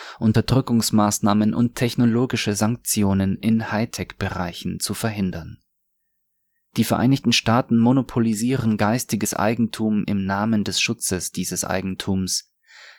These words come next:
Dazu nutzen die Vereinigten Staaten die schwachen Positionen aus in Bezug auf die Rechte des geistigen Eigentums und auf die institutionelle und administrative Vakanz in relevanten Bereichen anderer Länder,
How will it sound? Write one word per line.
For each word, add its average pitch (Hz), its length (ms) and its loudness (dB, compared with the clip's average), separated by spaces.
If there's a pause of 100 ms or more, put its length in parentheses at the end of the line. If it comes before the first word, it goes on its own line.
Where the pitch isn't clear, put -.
(120)
Dazu 127 400 2
nutzen 120 440 4
die 110 120 2
Vereinigten 120 580 0
Staaten 113 560 2
die 110 140 0
schwachen 120 460 0
Positionen 120 840 2
aus 85 500 -2
in 92 280 -4
Bezug - 580 -2
auf 98 260 -2
die 107 140 -4
Rechte 107 420 -4
des 98 180 -4
geistigen 101 520 0
Eigentums 117 800 0
und 120 280 -2
auf 110 220 -2
die 98 160 -2
institutionelle 120 1000 0
und 117 240 2
administrative 117 1000 -2
Vakanz 110 560 0
in 87 180 -6
relevanten 104 680 0
Bereichen 95 500 -2
anderer 98 360 -4
Länder, 104 440 0